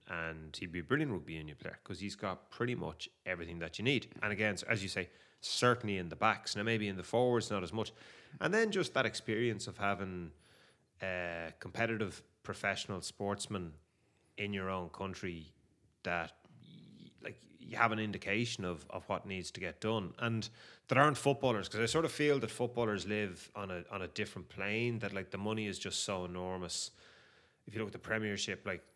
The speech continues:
the, the standard of play is so international. But if you have kind of, like, domestic guys who you might see in the shops, um, or that you knew from school or something like that, and you're a professional sportsman, I just feel,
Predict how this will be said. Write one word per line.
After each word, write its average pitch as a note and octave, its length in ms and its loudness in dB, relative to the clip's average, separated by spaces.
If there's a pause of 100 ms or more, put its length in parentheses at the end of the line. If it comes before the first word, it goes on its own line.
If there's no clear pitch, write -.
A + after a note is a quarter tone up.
(140)
the, F2+ 120 -8 (540)
the - 100 -8
standard G#2 420 0
of - 140 -12
play G#2 300 2
is F#2+ 100 0
so G2+ 240 0
international. G2 680 -2 (360)
But A#2 100 -2
if G#2+ 80 -2
you E3+ 120 6
have D#3+ 100 2
kind C3+ 240 2
of, F#2+ 120 -4
like, G2+ 340 -4
domestic G#2+ 500 0
guys F#2 320 -2
who G2 80 -8
you F#2 80 -6
might F#2+ 200 -4
see G2 200 -4
in F#2 100 -6
the F2+ 60 -10
shops, - 640 0 (100)
um, F2+ 760 -2
or G2 120 -4
that F2 200 -6
you G2 60 -6
knew G2+ 200 0
from F2+ 160 -10
school G2+ 440 -2
or F#2 60 -2
something F2+ 320 -4
like E2+ 120 -8
that, F#2 220 -2
and G2 120 -6
you're G#2+ 140 2
a G#2 40 -4
professional G2 480 -6
sportsman, G2 480 -10 (1000)
I - 60 -4
just D3+ 200 2
feel, D3+ 680 6